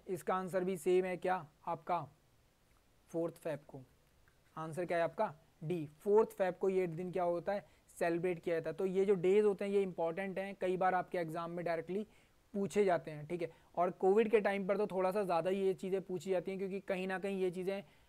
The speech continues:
हमारी लाइफ से अब ज़्यादा जुड़ने लगी हैं। अभी तक हम लोग जब अपनी नॉर्मल लाइफ में बिजी थे, तो हमें पता नहीं चलता था, but आज जब हम लोग खुद अपने घर में बंद हो चुके हैं, तो हमें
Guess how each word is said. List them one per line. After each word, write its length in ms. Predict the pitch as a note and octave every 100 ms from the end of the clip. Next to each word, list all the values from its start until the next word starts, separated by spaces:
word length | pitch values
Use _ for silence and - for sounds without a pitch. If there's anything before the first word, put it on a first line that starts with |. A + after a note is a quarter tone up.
| _ _ -
हमारी 300 | F3+ F3+ G3+
लाइफ 240 | F#3+ F3+
से 380 | - G3+ G#3 - -
अब 340 | G3 F#3 D#3 -
ज़्यादा 360 | D#3+ F3+ F3+ F#3
जुड़ने 380 | E3+ F3 F3 F3+
लगी 260 | E3 D#3
हैं। 220 | D3+ D3+ -
अभी 180 | F3+ F#3
तक 100 | G3
हम 120 | F#3
लोग 100 | F#3+
जब 80 | G3
अपनी 200 | F#3 G3
नॉर्मल 300 | F#3 F3+ G3
लाइफ 200 | F#3 F3+
में 120 | G3
बिजी 200 | F3 F3+
थे, 120 | F#3+ G3
तो 100 | F#3
हमें 180 | F#3
पता 240 | F3 E3 F3+
नहीं 120 | F3+
चलता 240 | F3 E3+
था, 200 | E3+ F#3+ _ _ _ -
but 160 | E3+ F#3 - _ _ -
आज 200 | F3+ F#3
जब 120 | G3
हम 100 | F#3+
लोग 100 | G3
खुद 160 | G3+ G3
अपने 220 | F#3 F#3+
घर 160 | E3
में 160 | F3 F3
बंद 220 | F3 F#3+
हो 80 | F#3
चुके 180 | F#3 F#3
हैं, 100 | F#3
तो 80 | F#3+
हमें 200 | F#3+